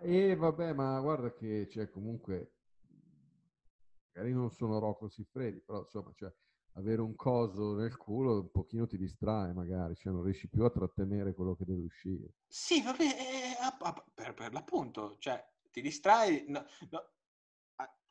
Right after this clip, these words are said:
Speaker 1: Ma
Speaker 2: lo
Speaker 1: te lo stimola, no? Cioè, non hai mai provato a infilarti una carota in culo per farti una sega, dai.
Speaker 2: No, fra, non ho mai fatto queste cose.
Speaker 1: Ma come no? Pervertito del cazzo, che ti scopi i caloriferi con le
Speaker 2: <laughs>
Speaker 1: bistecche.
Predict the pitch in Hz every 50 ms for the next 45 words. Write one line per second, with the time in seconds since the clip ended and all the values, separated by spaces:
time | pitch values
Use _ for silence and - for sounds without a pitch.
0 | _ - - 165 175 - - 202 190 190 143 - - - - 180 196 214 214 190
1 | 170 147 131 120 113 113 127 135 143 143 143 139 - - 147 143 135 131 143 151
2 | 170 175 175 180 185 170 160 - - 131 113 - - 120 113 113 - - 120 120
3 | 113 - 127 120 120 117 - 120 104 - - 123 117 107 117 113 104 120 110 -
4 | - 120 110 113 110 - - 123 113 104 90 95 92 87 120 131 135 117 95 101
5 | 101 92 - _ _ _ _ _ - 262 269 196 143 - 156 147 135 127 131 135
6 | 143 156 175 185 180 160 - 196 185 185 170 131 131 - - 120 - - 120 117
7 | 185 180 - - 226 226 226 214 202 190 190 180 170 170 165 165 165 160 156 -
8 | 156 151 143 160 151 - 190 170 - 160 156 156 147 - - - 147 143 143 143
9 | 135 - 135 123 127 127 131 120 - - 147 139 156 147 131 135 135 135 135 127
10 | 127 135 135 135 123 117 120 117 113 117 120 120 117 117 120 117 - _ - 127
11 | 131 131 131 127 123 - - 110 107 92 95